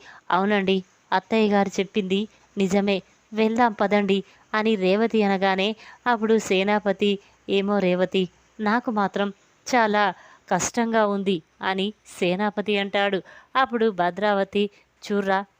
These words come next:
ఎంత కష్టమైనా భరిస్తూ నా మేనకోడలి కోసమైనా మనం అక్కడికి వెళ్ళాలి, తనని చూడాలిరా, అలా అయితేనే నా మనసు కుదుట పడుతుంది" అని చెప్పి ఇక భద్రావతి అంటూ ఉంటే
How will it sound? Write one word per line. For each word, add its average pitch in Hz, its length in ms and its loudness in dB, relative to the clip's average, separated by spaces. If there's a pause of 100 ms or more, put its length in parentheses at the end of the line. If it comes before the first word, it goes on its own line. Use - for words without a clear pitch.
(120)
ఎంత 190 240 -4
కష్టమైనా 202 680 -2 (400)
భరిస్తూ 226 520 2 (420)
నా 214 160 0
మేనకోడలి 208 680 -2
కోసమైనా 196 640 -4 (400)
మనం 269 280 0
అక్కడికి 226 400 -2
వెళ్ళాలి, 196 520 -2 (380)
తనని 247 400 0 (280)
చూడాలిరా, 208 600 0 (380)
అలా 214 260 0
అయితేనే 196 540 -2 (400)
నా 269 160 0
మనసు 233 360 -4
కుదుట 208 320 -4
పడుతుంది" 208 560 -4 (360)
అని 277 180 0
చెప్పి 254 340 -2 (180)
ఇక 208 220 -2
భద్రావతి 196 760 0 (360)
అంటూ 202 320 0
ఉంటే 196 300 -2